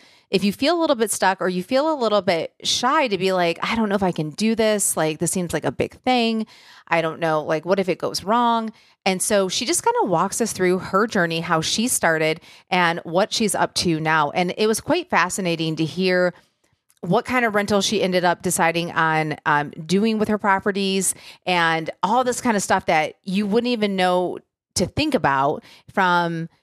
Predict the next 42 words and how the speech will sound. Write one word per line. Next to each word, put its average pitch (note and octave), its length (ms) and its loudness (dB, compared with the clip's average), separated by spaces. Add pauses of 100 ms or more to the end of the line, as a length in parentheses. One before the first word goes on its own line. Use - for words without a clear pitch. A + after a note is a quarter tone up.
(160)
you F#3+ 80 2
know, F3+ 180 2
hiring B3+ 420 0
people A3 440 0
to G3+ 160 -4
do E3 320 0
the D#3+ 180 -2
linens E3 600 0
and E3+ 320 0
the E3+ 80 0
cleaning. F#3+ 500 0
And, D#3+ 300 -2
you F#3 160 -2
know, F3 100 2
you F3 140 0
may F3+ 120 2
start F3 280 2
off F3 180 2
doing F#3 220 -2
that D#3+ 160 -2
stuff F3+ 200 0
on E3+ 120 2
your F3 160 -2
own, G#3 320 2
and D#3 100 -2
then D#3+ 140 -2
it E3 80 -6
gets E3+ 160 -2
to F#3+ 100 0
a F3+ 60 4
point F3+ 360 0
where F3 140 2
you're E3 140 2
like, D#3+ 200 -2
"Okay, F3 180 -4
this D#3 180 0
isn't E3+ 180 0
working. E3+ 400 0
This D#3 160 -4
is E3 140 -8
not D#3+ 160 0
sustainable," F#3+ 640 0